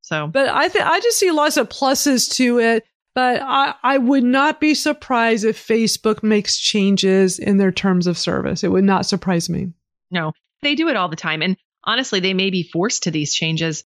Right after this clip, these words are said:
Speaker 1: through actions so that they don't get legislated. And that's one of the things they're gonna be worrying about is they don't want legislation. They'd rather self-police because, believe me, prescriptive legislation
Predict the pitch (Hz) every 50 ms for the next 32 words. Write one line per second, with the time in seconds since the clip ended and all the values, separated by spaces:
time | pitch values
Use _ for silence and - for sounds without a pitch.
0 | _ _ - 202 196 196 190 185 180 180 - - - 196 190 196 196 - - 180
1 | 175 180 - - 196 170 180 175 180 175 175 180 180 - - 185 175 156 120 -
2 | - _ _ _ - 165 165 185 202 185 180 165 - - 151 147 139 139 139 151
3 | 160 160 170 170 170 175 - - - 190 185 170 165 165 - 175 165 165 151 165
4 | 156 170 165 156 165 156 156 233 330 302 240 196 175 156 156 170 170 165 170 170
5 | 165 160 - _ _ _ _ _ - 196 196 175 170 202 196 220 208 214 175 180
6 | 185 196 - - 175 170 175 175 - 180 180 - 180 175 185 185 170 160 180 190
7 | 208 247 240 220 202 - - 180 160 170 - _ - 165 165 165 165 165 - -
8 | 185 - - 175 170 160 - _ _ _ _ _ _ - 190 190 196 214 214 190
9 | 185 180 175 175 - - _ _ _ - - 180 - - - - 208 208 - -
10 | 202 180 175 170 175 190 165 - - 165 160 - 185 196 208 220 - - 190 170
11 | 165 165 165 165